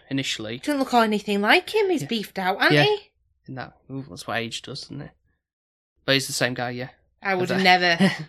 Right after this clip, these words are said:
Speaker 1: <laughs>
Speaker 2: I thought you were either gonna say, like, the two brothers, you know,
Speaker 1: Oh, no,
Speaker 2: the
Speaker 1: no,
Speaker 2: twins
Speaker 1: no.
Speaker 2: or something. But then I
Speaker 1: Well, no, no,
Speaker 2: realised he
Speaker 1: they're
Speaker 2: was a lot shorter.
Speaker 1: And, well, they were quite young in Breaking Bad, so that wouldn't have
Speaker 2: Oh, yeah, true. How old is this film?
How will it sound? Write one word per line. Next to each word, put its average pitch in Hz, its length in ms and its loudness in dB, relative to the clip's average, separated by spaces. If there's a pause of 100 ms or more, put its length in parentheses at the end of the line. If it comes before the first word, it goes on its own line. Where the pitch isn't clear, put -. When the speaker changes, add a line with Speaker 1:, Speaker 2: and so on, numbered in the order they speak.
(400)
Speaker 1:
<laughs> - 520 -20
Speaker 2:
I 226 160 8
thought 208 180 -4
you 196 80 -2
were 196 60 0
either 196 180 -2
gonna 190 180 -4
say, 180 200 -4
like, 180 180 -4
the 175 80 -14
two 185 220 -8
brothers, 214 580 -4
you 226 80 -4
know, 196 280 0 (520)
Speaker 1:
Oh, 151 140 6
no, 127 180 0
Speaker 2:
the 117 80 -8
Speaker 1:
no, 107 40 -8
Speaker 2:
twins 202 420 0
Speaker 1:
no. 180 40 -6
Speaker 2:
or 185 40 -6
something. 180 520 -8 (960)
But 196 80 -8
then 196 100 0
I 190 60 2
Speaker 1:
Well, 147 100 6
no, 147 60 8
no, 147 60 6
Speaker 2:
realised 139 220 4
he 131 60 -8
Speaker 1:
they're 131 140 -2
Speaker 2:
was 175 160 -14 (140)
a 165 60 -12
lot 185 200 -8
shorter. 185 480 -8 (720)
Speaker 1:
And, 131 200 -8 (160)
well, 135 100 -8
they 131 100 -2
were 123 40 -8
quite 123 200 -4
young 131 180 -6
in 123 60 -10
Breaking 120 340 -10
Bad, 120 160 -10
so - 80 -10
that 120 140 -10
wouldn't 131 260 -14
have - 80 -12
Speaker 2:
Oh, 214 120 -6
yeah, 185 180 -6
true. 190 280 -14
How 269 200 6
old 311 180 2
is 320 140 0
this 269 140 -6
film? 202 280 -2